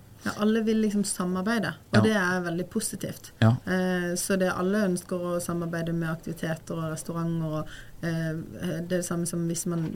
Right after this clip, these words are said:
Speaker 1: hvis de selger inn en, en gruppe på, la oss si, to hundre stykker da, som skal til, til Kristiansand, og så
Speaker 2: Mm.
Speaker 1: skal de spise en plass. Eh, så kan de kanskje ikke spise, kanskje det skal være tre dager,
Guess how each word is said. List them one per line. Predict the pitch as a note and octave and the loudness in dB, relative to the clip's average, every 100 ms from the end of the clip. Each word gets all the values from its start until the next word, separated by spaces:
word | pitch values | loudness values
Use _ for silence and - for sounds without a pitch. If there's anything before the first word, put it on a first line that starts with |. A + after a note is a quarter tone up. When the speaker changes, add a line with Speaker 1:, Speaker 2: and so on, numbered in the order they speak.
| - | -6
Speaker 1:
hvis | F3+ | -6
de | D#3+ | -6
selger | - E3+ E3+ E3+ | -4 -2 -2 -2
inn | E3+ | -2
en, | E3 D#3+ D#3 | 0 -2 -2
en | D#3 E3 | -2 -2
gruppe | E3 - F3+ | -4 -8 -8
på, | E3+ D#3+ D#3 D#3 D#3+ | -4 -2 -2 -4 -4
la | E3 | -4
oss | D#3+ | -4
si, | |
to | D#3+ F3 | -4 -2
hundre | E3+ E3 E3+ | -2 -2 -4
stykker | E3 - F3 | -6 -6 -4
da, | D#3+ | -4
som | - E3 | -4 -6
skal | - D#3+ D#3+ - - - | -4 -6 -6 -10 -18 -8
til, | F#3 F3 D#3+ D3+ D#3 D#3 D#3+ | -4 -2 0 -2 -2 -6 -6
til | F3+ | -4
Kristiansand, | F#3 F#3 D#3+ D3 D3 D#3+ - - | -2 0 0 0 -4 -6 -4 6
og | |
så | A#2 | 8
Speaker 2:
Mm. | G#2+ | 8
Speaker 1:
skal | D3+ E3+ | 4 0
de | E3+ E3 | 0 -4
spise | - E3+ D#3+ E3 | -2 -2 -2 -2
en | D#3+ | -2
plass. | E3 D#3 - - - - - - | -2 -2 -4 -8 -12 -20 -20 -4
Eh, | F#3 F3 E3+ | 0 2 0
så | E3+ | -2
kan | F3+ E3 | -2 0
de | D#3+ | 0
kanskje | D#3+ D#3+ E3 | -2 -4 -6
ikke | - E3 D#3+ D#3+ | -4 -4 -4 -6
spise, | - E3 D#3+ D#3+ E3+ F3 E3+ - | -6 -4 -4 -4 -6 -6 -8 -6
kanskje | F3 D#3+ | -8 -6
det | E3+ | -6
skal | E3+ | -6
være | D#3+ | -4
tre | - E3+ | -2 -2
dager, | E3 D#3 D#3 | -2 -2 -4